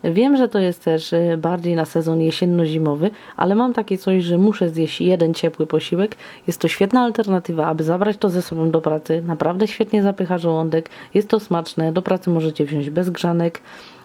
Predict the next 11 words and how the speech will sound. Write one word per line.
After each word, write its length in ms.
przelać 340
to 100
sobie 260
w 80
bidon, 400
w 80
słoik, 520
w 100
jakieś 260
fajne, 420
y, 440